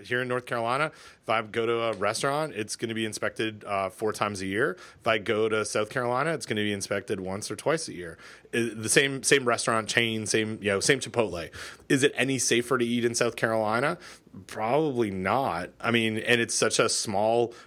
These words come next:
portion of the operating time of that business that, that all, like, forever, and, and, you know, this, it is the, I, I, I see the, the log-, logic in the, in the argument,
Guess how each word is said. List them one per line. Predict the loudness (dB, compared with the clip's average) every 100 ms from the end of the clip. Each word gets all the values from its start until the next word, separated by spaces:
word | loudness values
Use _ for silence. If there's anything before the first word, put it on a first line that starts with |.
| -2
portion | 4 4 4 -2 -2 -2 -8 -20 -20 _
of | 2 2 0
the | -2
operating | 2 2 4 2 0 -4
time | -2 -2 0
of | 0
that | 0 0
business | 0 0 0 -4 -4 -6 -10 -16 0
that, | 0 0 -2 0
that | 0 2
all, | 2 2 2
like, | 2 2 -2 _ -16 -14 -14 -18 -18 -8
forever, | 4 4 4 2 2 2 0 0 -2 -6 -4
and, | 0 0 0
and, | -2 -2 -2 0
you |
know, | 2
this, | 2 -2
it | -4 -4 -2 2
is | 2 0 0
the, | 0 0 -4 -18 -16 0
I, | 0 2 0
I, | 0 2
I |
see | 0 4
the, | 4 4
the | 2 4
log-, | 6 4 2 2
logic | 4 4 4 0
in | 0 2
the, | 0 0
in | -2
the |
argument, | 4 4 4 0 -2